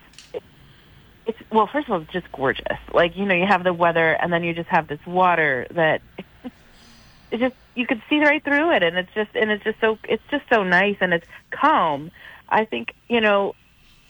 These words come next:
there was a calm energy, like, yeah, the food is great, but, but it's, it's like the food, and then there's just the, the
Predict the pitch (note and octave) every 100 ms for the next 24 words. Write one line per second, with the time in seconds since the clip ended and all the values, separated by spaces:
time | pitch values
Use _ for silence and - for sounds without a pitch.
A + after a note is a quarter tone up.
0 | - A#3 A3 G#3 G3+ - B3 A#3+ G3+ A3
1 | G#3 F#3+ F3 E3 E3 - - - - -
2 | A3 F#3 F3 - A3+ A#3+ A#3+ A3 - G3+
3 | G#3+ G#3+ G#3+ G#3 - - - F#3+ - G#3+
4 | G#3 G#3+ - - G#3 G#3 G3+ G3+ - A#3
5 | A#3+ A#3+ A#3 G3+ F#3+ F3+ F3 F3 - F#3
6 | - E3+ D#3 C#3 - E3+ D#3+